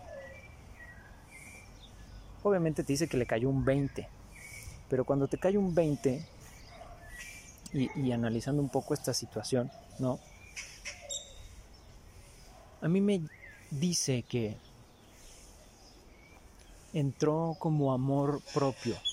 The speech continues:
O sea, se dio cuenta de cuán, por decirlo así, bajo había caído, ¿no? De qué tan mal estaba. Y sintió amor propio, o sea, amor por él mismo. Y dijo:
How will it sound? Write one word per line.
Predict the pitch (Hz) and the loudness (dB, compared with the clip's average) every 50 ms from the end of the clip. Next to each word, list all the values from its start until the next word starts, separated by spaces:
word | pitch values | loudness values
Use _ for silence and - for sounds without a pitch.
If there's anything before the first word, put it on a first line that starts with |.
| - - - - - - - - - - - - - - - - - - - - - - | -6 -6 -8 -8 -6 -6 -4 -4 -6 -6 -6 -6 -8 -8 -8 -8 -8 -10 -8 -10 -8 -8
O | - 170 | -6 -4
sea, | - 147 | -4 -2
se | 139 - 151 | -2 0 2
dio | 147 170 165 | 2 2 2
cuenta | - 185 175 170 196 180 | 2 0 0 0 2 2
de | 156 135 - - - - - - - - - - | 2 2 0 -2 -10 -20 -20 -18 -16 -10 -4 0
cuán, | 175 170 175 180 185 180 180 180 180 170 - - - - - - - - - - - - - - - - - - - - | 2 2 4 4 2 2 2 0 -2 -4 -8 -12 -14 -16 -20 -20 -18 -18 -18 -18 -18 -18 -18 -16 -16 -16 -16 -18 -14 -10
por | - 120 120 | -8 -6 -2
decirlo | - 147 143 139 | 0 2 4 4
así, | 123 127 143 | 4 2 2
bajo | 139 123 120 117 147 139 139 - - | 0 2 4 6 6 6 6 4 4
había | 135 131 139 135 | 4 6 4 2
caído, | - - 131 131 131 135 139 147 156 - - | 2 2 4 4 4 6 4 2 2 2 0
¿no? | 135 139 180 262 - - - - - - - - - - - | 0 0 0 -2 -6 -14 -20 -20 -20 -20 -20 -20 -12 -8 -6
De | 123 | -6
qué | - - - 160 | -4 -2 -2 -4
tan | - - 175 151 139 | -2 0 0 2 2
mal | 135 131 139 147 135 | 4 4 4 2 2
estaba. | 117 - - - 131 123 117 131 190 - - - - - - - 1077 - - - - - - - 1077 1077 1077 1077 1077 1077 - - - - 1047 1017 1077 1077 1077 1077 1047 1077 - - - - - - - 554 554 - - - 539 - - - - - - - - - - - | 0 0 4 6 6 6 6 4 0 -4 -10 -14 -14 -12 -12 -12 -12 -14 -14 -12 -10 -10 -10 -10 -12 -12 -14 -14 -14 -14 -16 -16 -16 -12 -8 -8 -6 -6 -8 -8 -12 -16 -18 -18 -16 -16 -16 -16 -16 -16 -14 -12 -12 -12 -12 -12 -14 -14 -16 -16 -14 -12 -12 -10 -4 -2
Y | 165 139 | 0 0
sintió | - 156 156 139 - - 180 180 | 2 0 0 0 2 4 4 6
amor | 175 165 160 156 156 156 151 - | 6 6 6 4 4 2 0 0
propio, | 170 175 170 - - 131 110 | 2 0 2 0 -2 -6 -6
o | 107 | -6
sea, | - - 147 143 | -6 -4 -2 0
amor | 147 156 160 175 170 | 2 2 2 0 0
por | - - 143 143 | 2 2 4 4
él | 156 165 156 | 4 4 4
mismo. | 151 160 170 170 165 156 131 117 117 | 4 4 2 2 2 0 0 0 0
Y | 117 | 0
dijo: | 113 143 147 - - 135 120 107 | 0 0 -2 -2 -2 -2 -2 -2